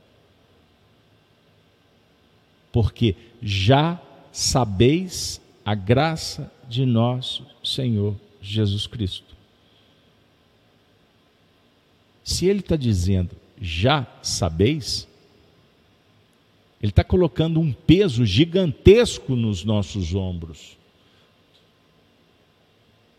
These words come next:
Porque quem não sabe, não vê, não sente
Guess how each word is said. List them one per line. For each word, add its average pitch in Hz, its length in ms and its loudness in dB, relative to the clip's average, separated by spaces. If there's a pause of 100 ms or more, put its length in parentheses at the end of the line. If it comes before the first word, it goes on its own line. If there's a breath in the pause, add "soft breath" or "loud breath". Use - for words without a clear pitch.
(400)
Porque - 280 2
quem 220 220 0
não 214 200 0
sabe, 185 520 0
não 127 280 2
vê, 160 360 4 (240)
não 113 240 2
sente - 680 -2